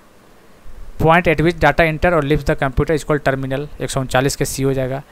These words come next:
एप्लीकेशन सॉफ्टवेयर बताइए, तो perform a specific task, ठीक है, एप्लीकेशन टॉप से स्पेसिफिक टास्क परफॉर्म करता है on a computer user, B is the right answer।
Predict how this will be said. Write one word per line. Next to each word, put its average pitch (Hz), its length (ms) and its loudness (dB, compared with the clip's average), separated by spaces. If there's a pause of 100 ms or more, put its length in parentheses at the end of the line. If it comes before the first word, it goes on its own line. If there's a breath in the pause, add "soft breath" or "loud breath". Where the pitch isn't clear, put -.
(360 loud breath)
एप्लीकेशन 147 440 0
सॉफ्टवेयर 156 400 4
बताइए, 151 360 2 (1500 soft breath)
तो 143 60 2
perform 165 520 6
a - 60 2
specific 156 480 8
task, - 320 0
ठीक 220 160 2
है, 127 220 0
एप्लीकेशन 135 480 -2
टॉप 147 180 4
से 190 220 2 (240)
स्पेसिफिक - 480 4
टास्क 147 220 2
परफॉर्म 151 320 2
करता 143 240 2
है 165 80 2
on 151 60 -4
a 151 60 -2
computer 127 380 0
user, 120 280 0
B 117 120 -2
is 131 160 0
the 123 60 0
right 120 160 -4
answer। 117 260 -8